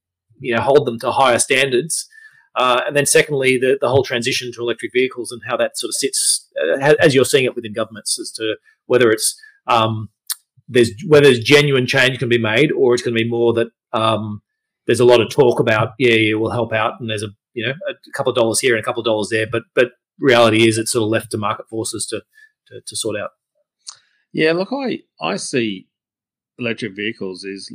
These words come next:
Speaker 2: as absolutely low-hanging fruit for
Speaker 1: Mm.
Speaker 2: any,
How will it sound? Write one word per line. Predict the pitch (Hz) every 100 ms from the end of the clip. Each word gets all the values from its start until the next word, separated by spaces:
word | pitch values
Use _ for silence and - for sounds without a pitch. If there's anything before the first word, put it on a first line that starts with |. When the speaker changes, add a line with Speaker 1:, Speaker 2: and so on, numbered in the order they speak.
| -
Speaker 2:
as | 104 98 - _ _ _ _
absolutely | 170 175 - 143 123 107 107
low-hanging | 113 117 117 110 98 92
fruit | - 113 98 90 - _ _ _ _ _ _ _ -
for | 110 104
Speaker 1:
Mm. | 120
Speaker 2:
any, | 123 113 101